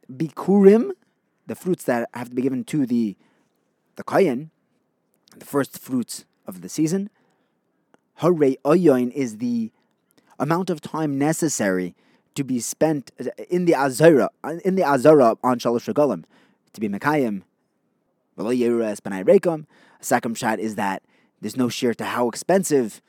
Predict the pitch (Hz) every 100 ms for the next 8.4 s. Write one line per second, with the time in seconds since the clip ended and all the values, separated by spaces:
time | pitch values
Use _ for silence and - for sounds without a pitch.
0 | _ _ _ 107 127 110 127 143 135 143
1 | 120 113 202 233 160 110 92 92 101 95
2 | 107 101 87 85 170 190 151 95 104 95
3 | - 98 87 131 135 185 _ _ _ _
4 | _ _ _ _ _ _ - 202 180 -
5 | 139 - 151 160 220 151 190 175 131 123
6 | 127 175 117 - _ _ _ _ _ _
7 | _ _ _ _ - 156 - - - 185
8 | 233 202 180 -